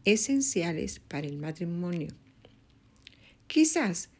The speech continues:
haya que reasignar el hacer actividades individuales y también ceder a aquellas que no nos gustan o motivan tanto,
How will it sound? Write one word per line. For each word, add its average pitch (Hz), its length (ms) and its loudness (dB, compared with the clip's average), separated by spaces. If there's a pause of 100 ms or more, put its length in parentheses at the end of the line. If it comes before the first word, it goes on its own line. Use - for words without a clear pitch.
(280)
haya 165 400 0
que 170 180 -2
reasignar 185 1000 0 (440)
el 139 160 0
hacer - 300 -2
actividades 170 880 0
individuales 160 920 -2 (320)
y 233 140 0
también 196 400 2
ceder 165 840 2 (320)
a 131 120 -2
aquellas 170 640 -2 (640)
que 147 180 0
no 156 260 0
nos 180 280 -2
gustan 196 540 -2 (100)
o 156 100 -8
motivan 147 540 -4
tanto, 269 480 -2